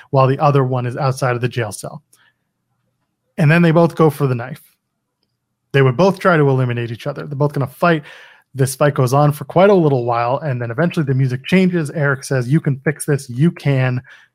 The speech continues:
Deaner has the shiv. He says, "You are violence. Kill the sickness." Eric says, "Become the violence. You are the design." Stabs Eric Young.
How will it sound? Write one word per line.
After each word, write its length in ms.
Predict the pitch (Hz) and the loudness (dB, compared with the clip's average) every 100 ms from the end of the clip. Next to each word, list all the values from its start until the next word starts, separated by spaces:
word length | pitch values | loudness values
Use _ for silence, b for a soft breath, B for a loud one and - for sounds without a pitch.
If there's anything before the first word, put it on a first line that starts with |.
| _ 147 | _ 0
Deaner 220 | 151 156 | 2 2
has 200 | 139 123 | 2 0
the 80 | 127 | -2
shiv. 360 | - 131 117 | -2 -4 -4
He 60 | 117 | -6
says, 280 | 127 110 117 | -8 -6 0
"You 160 | 170 | 2
are 140 | 175 143 | 4 2
violence. 420 | 131 123 120 - | 0 -2 -4 -10
Kill 220 | - 196 226 | -2 0 0
the 100 | 208 | -2
sickness." 560 | - 151 147 135 131 b b b b _ | -2 -2 -2 -2 -4 b b b b _
Eric 240 | 170 135 127 | -2 0 0
says, 200 | 131 113 | -4 -6
"Become 340 | 117 - 190 | -6 -2 0
the 80 | 208 | 0
violence. 480 | 151 139 135 123 - | 0 0 0 -4 -8
You 260 | 120 165 | -2 2
are 120 | 175 143 | 4 2
the 100 | 143 | 0
design." 560 | 131 123 120 117 117 - _ _ _ | -2 -4 -6 -6 -10 -16 _ _ _
Stabs 1000 | _ - - - 160 180 156 135 - - _ _ _ _ _ _ _ | _ -20 -10 0 4 4 2 -2 -12 -18 _ _ _ _ _ _ _
Eric 340 | 143 123 113 - | -4 -4 -4 -6
Young. 380 | 123 117 113 | -6 -6 -10